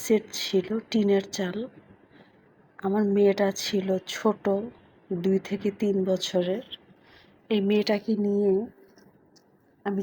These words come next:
যেখানে ভাড়া থাকি, আমার পাশেই ছিল এক প্রতিবেশী ভাবি। উনি আমার সিনিয়র ভাবি ছিল, আমাকে ছোট বোনের মতো আদর করত।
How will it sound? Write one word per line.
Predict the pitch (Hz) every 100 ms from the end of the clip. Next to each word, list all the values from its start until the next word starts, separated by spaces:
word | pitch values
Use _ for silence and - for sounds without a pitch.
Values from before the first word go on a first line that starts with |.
| 208
যেখানে | 196 208 208 175
ভাড়া | 175 180 185
থাকি, | 196 - 208 190
আমার | 185 180
পাশেই | 170 165 220 196 -
ছিল | 185 180 175
এক | 175 -
প্রতিবেশী | 175 180 175 170 - 165
ভাবি। | 156 151 180 302 - - - _ _ _ _ _ _ _ 202
উনি | 196 202 190
আমার | 185 185 -
সিনিয়র | - 208 196 202 190 175
ভাবি | 160 170 175 -
ছিল, | 180 180 226 311 254 - -
আমাকে | 165 160 - 175
ছোট | - 185 175
বোনের | 175 175 175 175
মতো | 175 175 170
আদর | 170 170 165
করত। | 156 156 -